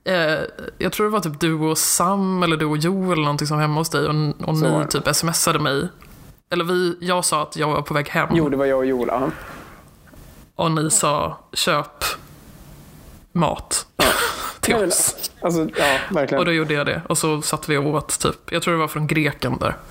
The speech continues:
Speaker 2: Mm.
Speaker 1: Fy, ja, fy fan alltså.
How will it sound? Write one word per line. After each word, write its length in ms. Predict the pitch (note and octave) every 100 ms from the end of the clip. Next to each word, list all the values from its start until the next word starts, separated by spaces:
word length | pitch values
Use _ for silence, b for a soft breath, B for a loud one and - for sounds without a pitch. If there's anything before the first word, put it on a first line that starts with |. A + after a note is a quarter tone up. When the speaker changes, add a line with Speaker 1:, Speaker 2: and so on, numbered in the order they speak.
| B B B
Speaker 2:
Mm. 120 | C#4 B3+ B B B B - - - - - - - -
Speaker 1:
Fy, 60 | - - -
ja, 180 | D3 -
fy 60 | -
fan 560 | - - F3 - -
alltså. 220 | D3 -